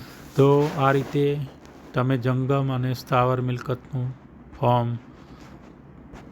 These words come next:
ભરી શકો છો, બરોબર છે. તો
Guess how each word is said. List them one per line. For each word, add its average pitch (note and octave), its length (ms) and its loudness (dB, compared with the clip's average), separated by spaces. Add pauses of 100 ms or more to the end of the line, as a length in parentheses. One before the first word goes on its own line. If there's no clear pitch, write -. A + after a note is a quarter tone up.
(320)
ભરી A2+ 240 2
શકો B2+ 440 -8
છો, C#3+ 140 -6 (840)
બરોબર A2+ 440 -4
છે. D#3+ 240 -10 (2000)
તો B2+ 400 4